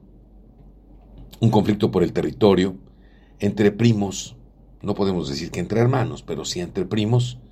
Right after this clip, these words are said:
Los militares corroboran así los anuncios realizados en las últimas horas tanto por Hamas como por las milicias de id-, el, islámicas. Eh, fuentes de seguridad estiman que hay menos de medio centenar de civiles y militares en manos de ambos grupos.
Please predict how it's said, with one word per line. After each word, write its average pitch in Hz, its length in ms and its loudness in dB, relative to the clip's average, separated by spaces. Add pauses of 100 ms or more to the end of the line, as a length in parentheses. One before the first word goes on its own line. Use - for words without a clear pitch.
(1080)
Los 127 340 8
militares 113 800 4
corroboran 95 680 2
así 135 500 -4
los 98 240 -2
anuncios 92 320 -2
realizados 85 500 0
en 80 80 -4
las 78 120 -6
últimas 87 360 -4
horas 90 220 0
tanto 82 420 -2 (240)
por 107 220 6 (100)
Hamas 107 540 0 (580)
como 104 240 4
por 92 180 2
las 90 160 2
milicias 92 460 0
de 82 320 -2 (300)
id-, 101 360 -2
el, 87 360 -4
islámicas. 117 880 0 (600)
Eh, 87 420 0
fuentes 104 400 2
de 92 80 2
seguridad 95 340 2
estiman 92 400 -2
que 95 80 -4
hay 92 100 2
menos 90 400 0
de 80 120 -8
medio 87 240 -2
centenar 87 480 -4
de 82 100 -2
civiles 87 400 -2
y 82 60 -6
militares 78 480 -2
en 80 80 -6
manos 87 240 0
de 90 60 -2
ambos 90 220 0
grupos. 117 520 4